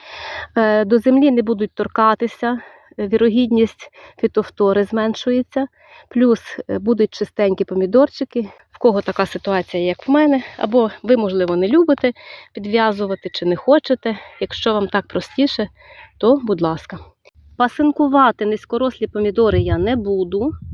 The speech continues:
зовсім. Це всі помідори в мене низенькі. От вони собі вже як ростуть, так ростуть. Тільки обробки від фітофтори далі. І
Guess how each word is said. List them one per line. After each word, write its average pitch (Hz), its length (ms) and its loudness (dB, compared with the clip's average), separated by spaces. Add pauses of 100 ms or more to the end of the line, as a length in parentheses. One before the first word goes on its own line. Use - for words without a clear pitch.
(420)
зовсім. 220 640 0
Це 220 100 -2
всі - 200 -8
помідори 208 440 0
в - 20 -2
мене 190 260 0
низенькі. 180 600 -2
От - 180 -4
вони 220 200 2
собі 202 260 0
вже 196 180 0
як 202 220 0
ростуть, 285 400 -4
так 214 180 -2
ростуть. 180 480 -10
Тільки 277 340 2
обробки 214 480 0
від 190 160 -2
фітофтори 160 600 -8
далі. - 320 -16 (1040)
І 330 220 6